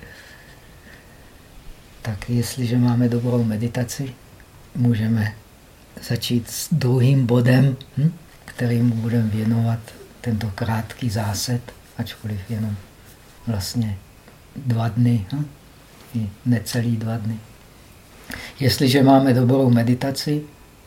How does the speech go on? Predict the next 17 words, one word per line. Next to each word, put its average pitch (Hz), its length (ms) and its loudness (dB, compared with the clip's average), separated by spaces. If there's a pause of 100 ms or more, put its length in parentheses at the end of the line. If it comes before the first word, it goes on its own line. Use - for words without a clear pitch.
(1800)
jak 123 260 0
se 143 140 -4
to 131 120 -2
projeví? 110 520 -2 (2500)
Projeví 123 460 2
se 127 140 -6
to 123 140 -2
tím, 123 340 4 (340)
že 117 360 0 (640)
to, 135 180 2
co 139 180 -2
děláme, 120 540 4
budeme 120 340 4
dělat 117 340 0
na 117 140 0
plnou 117 360 2
páru. 117 520 0